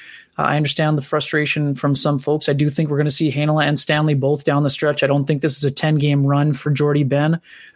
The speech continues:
Uh, I would be surprised if that's the case, uh, anyway, but, uh,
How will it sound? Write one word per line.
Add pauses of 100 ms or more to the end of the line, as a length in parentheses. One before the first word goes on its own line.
Uh,
I
would
be
surprised
if
that's
the
case, (200)
uh,
anyway,
but, (800)
uh,